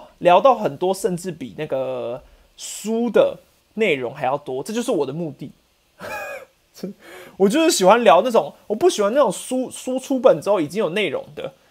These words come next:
我就是想知道他书上面没写的东西，想把它挖出来。啊，我可以跟大家讲，我去访苏老师的时候，我，我其实一开始很害怕，因为我觉得我们的那个年龄代沟很大嘛。你，你想，苏老师的年纪是那种五六十岁，我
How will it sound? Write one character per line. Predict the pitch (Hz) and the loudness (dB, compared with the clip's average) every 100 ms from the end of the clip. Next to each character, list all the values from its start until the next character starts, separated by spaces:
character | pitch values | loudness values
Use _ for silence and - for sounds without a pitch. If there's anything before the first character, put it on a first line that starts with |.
| _ - | _ 0
我 | 190 | 2
就 | 302 | 2
是 | |
想 | 330 165 139 | 0 -2 -6
知 | - | -4
道 | 220 208 170 - - | 4 4 4 -2 -14
他 | 226 | -14
书 | 226 233 | -10 -8
上 | 226 202 | -6 -6
面 | 202 | -6
没 | 165 143 | -6 -8
写 | - - | -8 -12
的 | |
东 | - - 139 | -14 -16 -16
西， | - 113 | -18 -18
想 | - 139 131 | -10 -10 -6
把 | 120 | -4
它 | 147 | 0
挖 | 151 147 | 0 0
出 | - 151 | -8 -10
来。 | 131 - _ _ _ _ _ _ - | -10 -12 _ _ _ _ _ _ -2
啊， | 220 | 0
我 | 202 | 0
可 | - 214 | 0 0
以 | 180 - | 0 -2
跟 | - 190 | -4 0
大 | 196 | 2
家 | - | 0
讲， | - - _ _ _ _ _ _ | -2 -8 _ _ _ _ _ _
我 | - 156 | -6 -4
去 | 233 | -4
访 | 139 | -2
苏 | 185 | 2
老 | 165 | 2
师 | 135 165 | 2 -4
的 | |
时 | 139 | -2
候， | 139 | -4
我， | 127 123 - | -4 -6 -8
我 | |
其 | 143 147 | -12 -12
实 | |
一 | 156 | -12
开 | 165 | -12
始 | 156 | -12
很 | - | -12
害 | - | -12
怕， | - - - _ _ _ | -12 -12 -14 _ _ _
因 | 233 | -2
为 | |
我 | 214 | -2
觉 | 156 | -2
得 | |
我 | 147 | -6
们 | 123 | -8
的 | 131 | -8
那 | 165 | -6
个 | 143 | -6
年 | 131 135 | -8 -10
龄 | 127 127 | -12 -6
代 | - 135 | -4 -4
沟 | - 127 | -4 -8
很 | - - | -8 -8
大 | 135 - | -10 -10
嘛。 | - | -20
你， | 160 180 214 | -16 -12 -6
你 | |
想， | 254 226 - _ _ | -4 -4 -6 _ _
苏 | 294 | 2
老 | 233 | 4
师 | 277 | 2
的 | |
年 | 233 196 214 | 2 -2 -4
纪 | 262 226 | -6 -6
是 | 254 | -4
那 | 254 | -2
种 | 202 - | -4 -4
五 | 170 | -2
六 | 247 233 | 2 2
十 | 208 185 | 0 -4
岁， | 247 190 | 0 0
我 | 175 - 147 143 | 0 -8 -10 -10